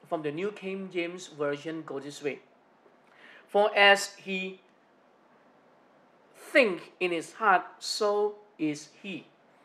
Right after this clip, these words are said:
For as he think in his heart, so is, is he." If we are being honest with ourselves, most of us aren't who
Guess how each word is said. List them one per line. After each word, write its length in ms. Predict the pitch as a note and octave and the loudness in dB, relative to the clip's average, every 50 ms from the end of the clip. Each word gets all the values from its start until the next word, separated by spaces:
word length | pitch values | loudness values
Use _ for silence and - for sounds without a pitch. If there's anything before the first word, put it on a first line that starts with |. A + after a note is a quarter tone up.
| _ _ | _ _
For 300 | _ - G#3 G3+ G#3 G#3 G#3 | _ 2 4 4 4 4 4
as 260 | F#3+ F#3+ F#3+ F#3+ - | 4 4 4 4 -4
he 340 | - - F3+ F3 D#3+ - - - - - - - | -12 -12 -12 -12 -12 -14 -18 -20 -20 -20 -10 -4
think 440 | - D4+ C#4+ A#3 F#3 E3 E3 - - _ _ - | 0 0 0 0 -2 -8 -12 -16 -20 _ _ -8
in 120 | F3 E3 | -6 -6
his 200 | D#3 D3+ D3 - | -6 -8 -10 -10
heart, 280 | - G#3 G3+ E3+ D#3+ - - - _ | -6 -4 -2 -2 -2 -4 -8 -18 _
so 500 | - - - - - G#3+ G#3 G3+ G3+ - - | -14 -12 -8 -4 -2 0 0 0 -2 -4 -6
is, 260 | D#3 D3 C#3+ - - _ _ _ - - | -10 -10 -10 -10 -16 _ _ _ -10 -10
is 240 | D3 C#3 - - - | -8 -8 -10 -16 -16
he." 320 | - - G3+ F3 B2+ - - _ _ - - - - - - - - - - - - - - - - | -10 -8 -8 -8 -8 -10 -16 _ _ -20 -20 -20 -20 -20 -20 -20 -20 -20 -20 -20 -20 -20 -20 -4 2
If 220 | - A#3 A#3 G3 G#3+ | 4 4 4 4 4
we 100 | A3 G#3+ | 8 10
are 300 | G3+ G3+ G3+ G#3 - - - | 10 10 10 8 6 4 -6
being 220 | E3 F#3 F3+ F#3+ F#3+ - | -8 -8 -8 -6 2 6
honest 640 | F#3+ G3+ A#3+ C#4+ D#4 D4 A#3 F#3 F3+ F#3+ - - - - _ _ | 8 10 10 10 10 8 8 8 6 2 -4 -10 -14 -18 _ _
with 160 | - F3 F#3+ | 0 4 6
ourselves, 840 | F3 D#3+ - - - - B3 A#3 F#3+ D#3 C#3 F#2+ - - - - - - _ _ _ _ _ _ | 6 6 4 2 0 0 2 2 2 2 0 -4 -10 -16 -18 -20 -20 -20 _ _ _ _ _ _
most 540 | - E3 F3+ G3+ A3+ C4+ E4 F#4 D#4+ - - - - | -6 4 8 12 12 12 12 8 2 0 -4 -2 4
of 240 | - F#3+ F#3+ F#3+ - - | 6 6 6 6 6 6
us 220 | - B3 A#3+ - - - - - | 6 6 6 6 -2 -10 0 6
aren't 300 | A#3 B3 B3+ B3+ B3+ A#3+ | 8 8 8 8 6 0
who 640 | - - - - D4+ D#4 C#4 A3 F#3 F3+ F#3+ G3+ | -8 -12 -4 0 2 2 2 2 0 -2 -4 -6